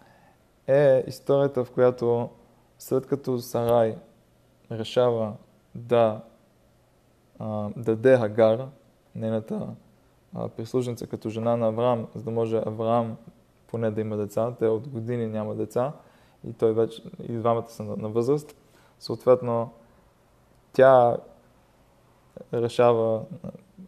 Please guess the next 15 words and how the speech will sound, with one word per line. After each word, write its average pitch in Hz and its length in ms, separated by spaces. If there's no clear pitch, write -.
да 117 140
даде 113 480
своята - 380
прислужница 127 680
Хагар 120 460
като 123 220
жена, 143 400
за 127 60
да 123 80
може 131 220
Авраам 123 260
да 123 60
има 120 120
някакво 117 240
потомство. 110 500